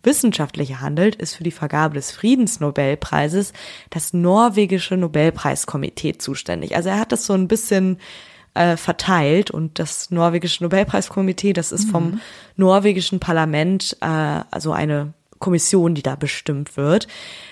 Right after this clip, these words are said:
Speaker 1: Man weiß gar nicht so genau, warum er das auf Norwegen und Schweden aufgeteilt hat, geht aber davon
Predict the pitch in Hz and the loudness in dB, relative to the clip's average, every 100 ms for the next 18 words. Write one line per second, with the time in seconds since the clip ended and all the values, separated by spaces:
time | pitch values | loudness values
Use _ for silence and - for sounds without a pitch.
0 | - - - 143 196 196 254 - 233 226 | -20 -18 -6 2 4 4 4 4 4 4
1 | 202 196 208 220 202 202 190 - 170 202 | 2 4 4 2 0 0 0 -2 -2 2
2 | 202 202 185 175 - 208 190 - 214 - | 2 2 0 -2 -2 0 0 0 -2 -2
3 | - 233 226 220 - 214 208 185 175 - | -2 0 0 0 0 2 2 2 0 -4